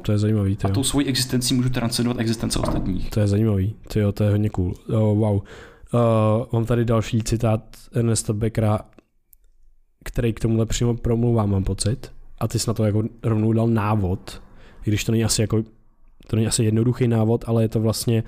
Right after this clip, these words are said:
Speaker 1: je to vlastně kontakt s tou smrtí, takže, takže vlastně jako to člověk si může integrovat v různý, různýma způsobama, ale tady je, cituji.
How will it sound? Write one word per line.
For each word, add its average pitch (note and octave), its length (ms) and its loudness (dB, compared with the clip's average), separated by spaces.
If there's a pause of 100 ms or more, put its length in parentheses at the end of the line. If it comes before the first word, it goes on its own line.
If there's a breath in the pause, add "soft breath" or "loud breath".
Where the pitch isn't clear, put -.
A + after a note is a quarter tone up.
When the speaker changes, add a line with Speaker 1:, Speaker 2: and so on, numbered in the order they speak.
(420 loud breath)
Speaker 1:
je A#2 60 -2
to A#2 60 2
vlastně A#2 240 0
kontakt - 360 -2
s - 60 -10
tou A2 120 -2
smrtí, A2 600 -2
takže, G2 360 0
takže G2 240 0
vlastně G2 240 0
jako G2+ 140 -2
to G2+ 140 -2
člověk G2+ 280 0
si A2+ 100 -2
může G#2 140 -2
integrovat G2+ 460 0
v G2+ 60 0
různý, A2 380 0
různýma A#2+ 340 2
způsobama, A#2+ 440 0
ale A#2 120 0
tady B2 160 2
je, A2+ 80 0 (220 loud breath)
cituji. A#2 380 -2